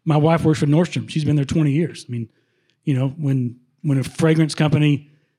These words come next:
misses a shipment, they're calling her and asking her for a favor. So they're not talking to the company that made the fragrance, <laughs> right? So,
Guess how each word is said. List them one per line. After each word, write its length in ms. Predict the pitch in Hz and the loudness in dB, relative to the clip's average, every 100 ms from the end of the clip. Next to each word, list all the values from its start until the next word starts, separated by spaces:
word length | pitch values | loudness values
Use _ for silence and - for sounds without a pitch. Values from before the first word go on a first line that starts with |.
| - | -4
misses 300 | 151 156 139 | -4 -2 -4
a 40 | |
shipment, 460 | 131 170 160 139 143 - | -2 0 0 -2 -4 -4
they're 140 | 147 | -4
calling 300 | 151 151 139 | 0 0 2
her 140 | 143 | 2
and 100 | 151 | 2
asking 240 | 139 147 143 | 2 0 0
her 120 | 156 | 0
for 180 | 151 135 | 0 -4
a 40 | |
favor. 400 | 123 160 131 113 - | -2 -2 -2 -6 -12
So 260 | - 135 - _ _ _ _ - | -6 -6 -6 _ _ _ _ -2
they're 140 | 151 | 2
not 200 | 170 156 | 2 2
talking 320 | - 165 165 147 | 0 0 0 0
to 100 | 147 | 0
the 100 | 131 | 0
company 300 | 151 151 143 | -2 -2 -2
that 100 | 127 | -2
made 200 | 135 151 | -2 -2
the 80 | 127 | -2
fragrance, 480 | 131 120 127 - - _ _ | -6 -6 -8 -12 -20 _ _
<laughs> 220 | _ 117 | _ -14
right? 180 | 135 190 | -14 -14
So, 260 | - 131 | -12 -10